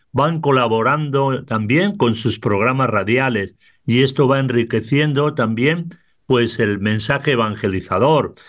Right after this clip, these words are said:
tanto en el área de educación, en el área social, en el área de salud, en el área de las culturas.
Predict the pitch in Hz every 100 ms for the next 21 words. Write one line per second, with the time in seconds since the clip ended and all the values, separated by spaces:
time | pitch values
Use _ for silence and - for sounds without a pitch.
0 | - _ - 117 117 104 101 107 113 110
1 | 107 104 - - _ - 104 104 101 98
2 | 95 - 95 - 117 131 139 131 113 101
3 | 98 104 107 101 - - - 120 120 131
4 | 127 98 98 98 101 95 90 95 90 135
5 | 151 143 - - - 104 101 110 110 104
6 | 98 - 104 101 151 160 143 147